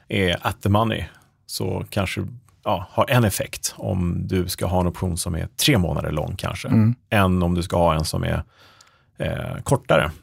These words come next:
Speaker 1: Det är, de här vega-värdena och theta-värdena, det, eh, finns all anledning att simulera hur det utfallet blir,
Speaker 2: Ja.
Speaker 1: så att säga då. Men sen, eh, strike, man behöver inte göra det så svårt heller, utan det är mer marknadsuppfattning och marknadstro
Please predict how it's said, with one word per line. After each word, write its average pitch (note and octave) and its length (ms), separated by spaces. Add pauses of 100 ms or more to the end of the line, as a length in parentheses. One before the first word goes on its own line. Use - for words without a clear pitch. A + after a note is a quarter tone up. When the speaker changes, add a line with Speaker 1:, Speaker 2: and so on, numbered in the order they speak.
Speaker 1:
Det G#2+ 120
är, G#2+ 180
de G#2 140
här G#2 120
vega-värdena G2 880
och F#2 80
theta-värdena, F2+ 640
det, F2+ 140
eh, F2+ 220
finns F#2 260
all G2 180
anledning F#2+ 400
att F2+ 300 (100)
simulera A2+ 640
hur F#2 160
det F2 240 (240)
utfallet A2 440
blir, - 200 (180)
Speaker 2:
Ja. - 60 (200)
Speaker 1:
så - 140
att - 60
säga - 180
då. - 120 (760)
Men B2+ 140
sen, B2+ 340
eh, G#2+ 140
strike, F#2+ 380
man G2+ 120
behöver G2+ 160
inte F#2+ 140
göra F2 120
det E2+ 220
så - 140
svårt - 320
heller, D3 260
utan G#2+ 280
det F#2 80
är F2 40
mer E2+ 200
marknadsuppfattning F2+ 880
och G2 40
marknadstro - 600